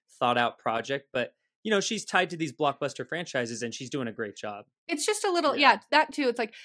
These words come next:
Speaker 2: whenever she's on screen, though, there's a movie with her and Sandra Bullock that came out years ago.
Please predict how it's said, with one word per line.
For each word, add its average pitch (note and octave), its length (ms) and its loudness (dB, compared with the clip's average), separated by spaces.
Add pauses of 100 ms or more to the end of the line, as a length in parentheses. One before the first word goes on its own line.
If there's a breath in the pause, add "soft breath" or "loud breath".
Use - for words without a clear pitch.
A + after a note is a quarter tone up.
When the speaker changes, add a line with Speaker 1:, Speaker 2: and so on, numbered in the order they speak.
(300 loud breath)
Speaker 2:
whenever F4 380 6
she's E4 360 2
on C#4 340 4
screen, A#3+ 420 -4
though, C4 360 0
there's B3 240 2
a C4 60 4
movie B3+ 340 -2
with A3 220 -2
her A#3 220 2
and A3 160 -2
Sandra G#3+ 320 -2
Bullock G3+ 400 -2
that - 120 -10
came G3 240 -4
out F3 360 -2
years G#3+ 340 2
ago. E3 480 -2